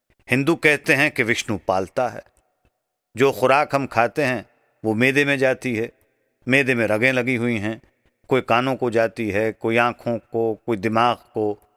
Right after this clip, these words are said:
कोई मुंह को, इसी तरह कोई कहाँ, कोई कहाँ। जब वो खुराक हजम होकर खून बनता है, तो वो रगों के जरिए जिस्म के हर हिस्से को पहुंचता है,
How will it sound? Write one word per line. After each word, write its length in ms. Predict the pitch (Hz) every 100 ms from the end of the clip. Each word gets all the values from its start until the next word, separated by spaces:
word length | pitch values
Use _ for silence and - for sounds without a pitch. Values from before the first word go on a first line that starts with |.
| -
कोई 140 | 123
मुंह 220 | 113 143 156
को, 240 | - 139 _ _ _ _ _ _ _ _ _
इसी 180 | 160 160
तरह 180 | 151 160
कोई 260 | - 143 127
कहाँ, 480 | 127 117 165 110 -
कोई 140 | 95
कहाँ। 360 | - 87 110 127 _ _ _ _ _ _ _ _ _ _
जब 180 | 104 151
वो 140 | 175 196
खुराक 540 | - 127 135 165 -
हजम 220 | 117 156
होकर 380 | 110 113 113 127
खून 460 | - 107 190 190 135
बनता 400 | 107 87 95 85
है, 300 | 78 107 - _ _ _ _ _ -
तो 80 |
वो 100 | 170
रगों 300 | 175 151 185
के 140 | 160 165
जरिए 360 | 147 151 160
जिस्म 340 | 139 147 - 156
के 160 | -
हर 180 | 151 156
हिस्से 280 | 120 - 120
को 120 | 107
पहुंचता 460 | 95 95 - - -
है, 140 | -